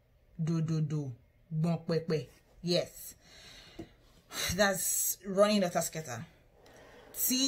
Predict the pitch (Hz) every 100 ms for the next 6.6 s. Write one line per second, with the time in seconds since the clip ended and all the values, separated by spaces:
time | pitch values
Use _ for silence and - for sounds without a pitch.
0 | 269 - 190 185 185 196 190 180 175 175
1 | 180 190 190 190 202 - - - - -
2 | _ _ _ _ _ _ _ _ _ _
3 | _ - - - - - - - 294 -
4 | 185 180 175 175 170 151 - _ _ _
5 | - - 175 185 185 185 202 202 196 202
6 | 202 214 214 202 202 190